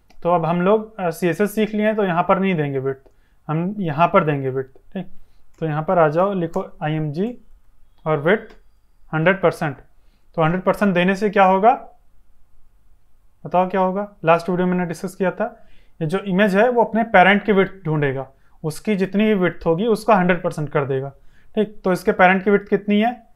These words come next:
तीन सौ पिक्सल, इसका पेरेंट ये है वन, उसकी विड्थ तीन सौ पिक्सल है, तो ये इसकी, इसकी विड्थ तीन सौ पिक्सल कर दिया। ये देखो, ठीक, अगर हम लोग इमेज आके देखेंगे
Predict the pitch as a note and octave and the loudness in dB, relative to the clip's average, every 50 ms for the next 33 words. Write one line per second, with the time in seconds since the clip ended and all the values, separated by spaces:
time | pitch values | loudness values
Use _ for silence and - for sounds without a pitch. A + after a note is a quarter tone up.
0 | _ _ _ - - F3+ F#3+ F3+ A3+ G#3+ A3 A3 G#3+ A3 A3 G#3 F#3+ F3+ - - | _ _ _ -6 -2 -2 0 0 0 0 0 -2 -4 -2 -2 -2 -2 -2 0 -2
1 | G3 F#3+ G3 F#3 F3+ F#3 F#3 F3+ F3+ F3+ F#3+ G3+ G3+ F3+ D#3 E3+ F3 G#3 G#3 G#3 | -2 4 4 4 4 4 2 0 0 0 2 2 2 2 2 2 2 0 -4 -8
2 | - _ _ _ _ _ _ _ _ _ - - - - - D#3+ D3 - G3+ F#3+ | -14 _ _ _ _ _ _ _ _ _ -20 -20 -20 -14 -14 -14 -8 0 0 2
3 | F3+ F#3 F3+ - - - F#3+ F#3 G#3 G3+ A#3 A3 A3+ G#3+ G#3+ - G#3 G3 G3+ G3+ | 2 2 -2 -4 -6 -4 -2 -2 0 0 -2 -2 -2 -4 -2 -2 -2 0 0 -2
4 | G3+ - _ _ _ _ - - _ - F3 F3+ G3+ A3+ A#3 A3 F#3+ - - - | -6 -10 _ _ _ _ -20 -20 _ -8 -4 0 2 2 2 2 0 -4 -4 -6
5 | G3+ A3+ G#3+ F3+ - - - G#3 F#3+ G#3 A3 A3 - - F#3 F3+ D#3 - F3 - | -6 -4 -4 -6 -6 -2 0 2 2 2 2 0 0 -2 -2 -2 0 -4 -6 -8
6 | E3+ E3 - D#3 C#3+ - D3 C3+ C3 C#3+ C#3 C#3 D3 D3+ D3 C3+ C3+ B2+ C#3 C#3+ | -8 -6 -4 -6 -4 -4 -4 -4 -4 -6 -6 -6 -4 -4 -4 -4 -4 -8 -12 -16
7 | C#3+ _ _ _ _ - - - _ _ _ - - F#3 E3+ - - _ _ - | -18 _ _ _ _ -20 -20 -20 _ _ _ -16 -12 -12 -12 -12 -12 _ _ -18
8 | - - D#3 E3+ E3+ E3+ F3 F3+ F#3+ F#3+ F3 F3+ G3 F#3+ F#3+ F3 E3 - F3 D#3 | -8 -2 0 0 0 2 0 -2 -2 0 -2 -2 0 2 2 2 2 2 -2 -2
9 | D#3 D3+ D#3+ D3+ D#3 F#3+ | -2 -4 -4 -4 -4 -4